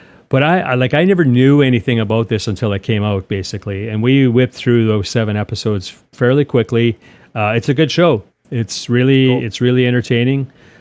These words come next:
Speaker 1: So, uh, so check that out. Uh, obviously, two seasoned actors and,
Speaker 2: Yeah.
Speaker 1: uh, really good performances. And the story is, um,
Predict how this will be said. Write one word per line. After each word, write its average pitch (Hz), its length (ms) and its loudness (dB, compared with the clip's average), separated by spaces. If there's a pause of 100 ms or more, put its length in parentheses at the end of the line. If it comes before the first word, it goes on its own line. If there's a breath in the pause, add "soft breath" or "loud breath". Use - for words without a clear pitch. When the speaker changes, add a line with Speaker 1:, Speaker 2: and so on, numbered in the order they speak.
(120)
Speaker 1:
So, 113 640 0
uh, 113 460 -8
so - 220 -4
check 131 280 -4
that 123 180 0
out. 127 440 -2 (480 soft breath)
Uh, 101 600 -4
obviously, 120 520 0
two 110 1080 -2 (260)
seasoned 113 760 0 (320)
actors 131 760 -4 (520 soft breath)
and, 104 580 -6
Speaker 2:
Yeah. 101 100 -4
Speaker 1:
uh, 101 800 -6 (260)
really 113 240 -4
good 104 160 -4
performances. 110 720 -2
And 104 120 -2
the 98 60 -4
story 101 460 -4
is, 95 360 -10 (600 soft breath)
um, 95 840 -8